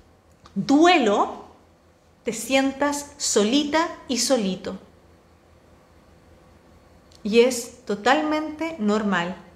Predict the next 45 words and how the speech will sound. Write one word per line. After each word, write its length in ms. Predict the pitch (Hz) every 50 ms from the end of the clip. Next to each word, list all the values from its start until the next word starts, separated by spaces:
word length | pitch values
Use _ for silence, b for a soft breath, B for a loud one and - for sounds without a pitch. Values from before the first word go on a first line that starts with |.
| - _ _ _ _ _ _ _ _ _ _ _ _ _ _ _ _ _
El 160 | - 220 214 214
punto 260 | 233 262 254 254 277
es 100 | 269 269
que 100 | - 240
si 140 | 233 - 220
me 140 | 208 208 214
quedo 260 | 240 226 220 226 220
solito 500 | - - 202 202 196 220 226 226 - 214
así, 540 | 214 214 - - - 240 254 285 339 381 - - - - - - -
como 200 | - 214 214 208
se 120 | - 214
lo 100 | 208 208
mostré 280 | 208 214 208 214 220 220
hace 140 | 220 -
un 120 | 208 202 196
rato, 440 | 208 240 277 302 294 - 359 403 415 - - - b b b b b b b _ _ _ _
y 80 | 220
se 180 | - - - 208
me 120 | 202 196
va 120 | 190 208 220
la 140 | 226 214
vida, 400 | 185 208 240 269 285 311 339 392 - - - - - - _ _ _ _ _ _ _ _ _ _ _ _ _ _ _ _ - _
o 100 | - 214
me 100 | 220 220
pongo 320 | 208 254 262 269 269 262
Urano, 760 | 262 247 254 262 277 302 320 285 233 226 262 - - - - -
como 180 | - 196 196 196
yo 120 | 196 240
he 20 | 233
estado 380 | - - - 240 226 233 233
durante 420 | 214 220 220 214 214 208 214 208 208
ya, 200 | 220 220 220 226
van 120 | 220 214
a 60 | 208
ser 200 | 196 - 240 208
cuatro 440 | - - 247 240 262 254 254 226 214
años 240 | 202 202 208 214 233
y 100 | 240 226
me 140 | 208 202 202
quedan 300 | 220 220 214 202 202 208
dos 200 | - - - -
todavía, 520 | - 190 190 180 185 190 208 233 294 392 415 B B B B B B B B B B B B B B B B B B B - _ _ _ _ _ - _ _ _
y 100 | 214 214
digo, 180 | 233 226 240
ya, 160 | 226 214 294